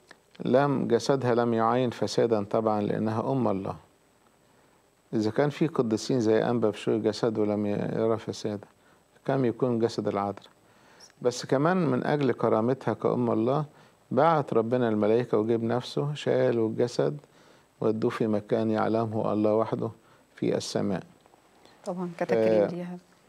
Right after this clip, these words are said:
Speaker 1: إحنا عندنا بصي تلات أنواع، ناس بتموت وتتعفن، ناس صعدوا للسماء زي إيليا وأخنوخ، والسيد المسيح بس مات وقام وصعد للسماء.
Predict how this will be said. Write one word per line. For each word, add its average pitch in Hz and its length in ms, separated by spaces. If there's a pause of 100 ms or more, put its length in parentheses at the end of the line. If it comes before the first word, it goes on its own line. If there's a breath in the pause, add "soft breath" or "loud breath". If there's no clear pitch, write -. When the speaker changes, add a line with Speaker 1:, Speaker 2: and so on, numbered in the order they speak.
(100)
Speaker 1:
إحنا 131 220
عندنا 147 400
بصي 151 320
تلات 127 400
أنواع، 107 420
ناس 127 280
بتموت 127 500
وتتعفن، 120 720 (1040 loud breath)
ناس 123 440
صعدوا 110 380
للسماء 113 440
زي 107 540
إيليا 107 600 (600 soft breath)
وأخنوخ، 147 720 (560 soft breath)
والسيد 151 360
المسيح 131 420
بس 135 380
مات 120 280
وقام 104 400 (160)
وصعد 110 360
للسماء. 107 400